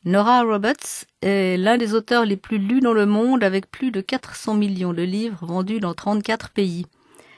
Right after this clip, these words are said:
Elle a su, comme nul autre, apporter au roman féminin une dimension nouvelle. Elle fascine par ses multiples facettes et s'appuie sur une extraordinaire vivacité d'écriture pour captiver ses lecteurs.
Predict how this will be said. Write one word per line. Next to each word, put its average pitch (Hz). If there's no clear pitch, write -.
Elle 190
a 196
su, -
comme 233
nul 214
autre, 254
apporter 214
au 185
roman 180
féminin 190
une 196
dimension 233
nouvelle. 175
Elle 165
fascine 220
par 196
ses -
multiples 202
facettes 220
et 196
s'appuie 202
sur 170
une 175
extraordinaire 180
vivacité 185
d'écriture 220
pour -
captiver 202
ses 220
lecteurs. 147